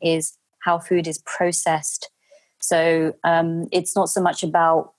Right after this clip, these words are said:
it is about what you're eating. I'm not saying it isn't, but it's about how you're eating it, when you're eating it, eating very consciously, that plays a huge role. But also, um, bringing balance for your dosha. So, it, for example, you know, we'll, we'll stick with the Vata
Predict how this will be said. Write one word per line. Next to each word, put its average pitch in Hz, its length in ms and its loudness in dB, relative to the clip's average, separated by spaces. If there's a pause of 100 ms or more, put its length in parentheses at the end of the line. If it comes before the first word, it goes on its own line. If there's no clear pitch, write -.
(340)
it 208 140 2
is 294 160 2
about 147 240 2
what 139 100 4
you're 151 140 2
eating. 156 240 -2
I'm 165 80 0
not 180 140 0
saying 160 220 -2
it 165 100 -2
isn't, 185 360 -2
but 170 120 0
it's 165 140 -4
about 180 320 0
how 190 360 2
you're 175 180 4
eating 160 420 -4
it, 156 280 -4
when 170 200 0
you're 165 120 -4
eating 156 300 -2
it, 147 180 -2 (480)
eating 185 300 0
very 165 180 2
consciously, 185 580 -2
that - 240 0
plays 165 220 0
a 165 60 0
huge 202 580 0
role. 156 340 2 (560)
But 190 120 4
also, 196 560 4
um, 175 340 2
bringing 175 420 0
balance 170 500 2
for 170 120 -2
your 165 100 2
dosha. 170 380 0
So, 165 340 2
it, - 200 -4 (100)
for 190 180 4
example, 165 840 0
you 170 100 -8
know, 160 240 0 (160)
we'll, 180 180 0
we'll 175 120 -2
stick - 300 -4
with 175 100 -2
the 170 120 0
Vata 175 580 0